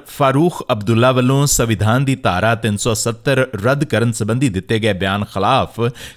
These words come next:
ਕਾਰਵਾਈ ਦੀ ਮੰਗ ਕਰਨ ਵਾਲੀ ਜਨਹਿਤ ਪਟੀਸ਼ਨ ਨੂੰ ਖਾਰਜ ਕਰ ਦਿੱਤਾ। ਅਦਾਲਤ ਨੇ ਇਸ ਪਟੀਸ਼ਨ ਨੂੰ ਰੱਦ ਕਰਦਿਆਂ ਪਟੀਸ਼ਨਰ ਤੇ ਪੰਜਾਹ ਹਜ਼ਾਰ ਰੁਪਏ ਦਾ ਜੁਰਮਾਨਾ ਲਾਇਆ। ਬੈਂਚ ਨੇ ਕਿਹਾ ਕਿ ਫਾਰੂਖ ਅਬਦੁੱਲਾ ਦੇ ਬਿਆਨ 'ਚ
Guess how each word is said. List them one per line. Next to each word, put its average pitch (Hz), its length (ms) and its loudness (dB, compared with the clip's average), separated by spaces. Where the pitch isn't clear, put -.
ਕਾਰਵਾਈ 143 380 2
ਦੀ 196 120 2
ਮੰਗ 151 220 2
ਕਰਨ 151 260 0
ਵਾਲੀ 156 320 2
ਜਨਹਿਤ 151 540 0
ਪਟੀਸ਼ਨ 113 420 -4
ਨੂੰ 143 260 -2
ਖਾਰਜ 117 320 0
ਕਰ 90 200 -4
ਦਿੱਤਾ। 82 380 -6
ਅਦਾਲਤ 120 360 2
ਨੇ 220 100 4
ਇਸ 185 240 2
ਪਟੀਸ਼ਨ 175 360 0
ਨੂੰ 202 220 4
ਰੱਦ 139 220 2
ਕਰਦਿਆਂ 180 400 2
ਪਟੀਸ਼ਨਰ 170 540 0
ਤੇ 196 180 4
ਪੰਜਾਹ 151 600 4
ਹਜ਼ਾਰ 123 300 2
ਰੁਪਏ 151 240 2
ਦਾ 113 140 2
ਜੁਰਮਾਨਾ 101 480 2
ਲਾਇਆ। 87 420 -2
ਬੈਂਚ 110 280 0
ਨੇ 156 80 0
ਕਿਹਾ 165 220 2
ਕਿ 214 100 0
ਫਾਰੂਖ 190 460 2
ਅਬਦੁੱਲਾ 190 340 2
ਦੇ 196 120 4
ਬਿਆਨ 151 340 4
'ਚ - 80 -2